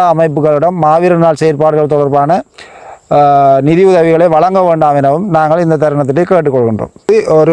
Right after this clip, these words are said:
ஜனநாயக நாடு, இலங்கை ஜனநாயக சோசலிச குடியரசு என்கின்ற பெயரிலேயே இலங்கை அழைக்கப்படுகின்றது. அதற்கு அமைவாக இலங்கை வாழ்கின்ற மக்கள் அனைவருக்கும் தங்க-, தாங்கள் தங்களுடைய இறந்த உறவினர்களை நினைவேந்துவதற்கான அரசியல் உரிமை அரசியல் அமைப்பின் ஊடாக வழங்கப்பட்டிருக்கின்றது.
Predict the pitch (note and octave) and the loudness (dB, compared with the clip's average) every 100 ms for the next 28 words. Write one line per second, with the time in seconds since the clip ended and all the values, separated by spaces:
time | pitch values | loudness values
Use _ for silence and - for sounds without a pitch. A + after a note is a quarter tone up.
0 | D#3 D3+ F#3 G3 F#3 E3+ D3 C#3+ C#3 F#3+ | 0 0 0 0 0 0 0 -2 0 -2
1 | - D3+ E3+ F#3 F3+ D#3+ F3 F3+ F3+ E3+ | -2 -2 0 0 0 0 0 2 0 0
2 | E3 D#3+ E3 D#3 D3+ D3+ D#3 D3 D3+ D3 | -2 0 0 0 0 0 0 0 0 0
3 | D3 C#3 B2+ C#3 C#3 D3 F3 D#3 D#3+ C#3+ | 0 0 0 0 2 2 2 2 0 0
4 | C#3+ C#3 C3 C3 A#2+ B2 E3 - C#3 D#3+ | 0 -2 -2 -2 0 0 0 0 -2 0
5 | F3 E3 D3+ C3+ C#3+ A3 - - - C#3 | 0 0 0 0 -2 -4 -10 -16 -8 -2
6 | E3+ F#3+ F#3+ E3+ E3+ E3 D#3 D3+ D3+ D#3 | 0 2 2 2 0 0 0 -2 -2 -2
7 | D3 D#3+ D#3+ C#3 C3 G3+ - - - C#3 | 0 0 2 0 -2 -6 -10 -20 -6 -2
8 | F3 E3 D3 D#3+ F3+ G3 F3 D#3+ E3 E3 | 0 -2 -2 -2 0 -2 -2 -2 0 2
9 | E3 E3+ D3+ D3 E3+ F3+ F#3 F#3 D#3 D3 | 2 2 0 0 0 0 2 0 0 -2
10 | F3 F#3+ F#3+ E3+ E3+ E3+ D#3+ F#3 F#3 E3+ | 0 0 0 2 0 2 2 2 2 2
11 | D#3+ D3+ D3+ D3+ F3+ D#3 C#3 F3+ E3+ F3+ | 2 2 0 0 0 0 0 0 0 0
12 | D#3 D3 C#3+ F3 C#3 D3+ D#3+ F3+ E3+ E3 | 2 2 0 0 0 0 0 0 0 0
13 | D3 D3 C#3+ C#3+ E3 D#3 D#3 D3 C3+ C3 | 0 0 0 0 0 -2 -2 -2 -2 -2
14 | A#2 A#2+ C3+ | -2 -2 -2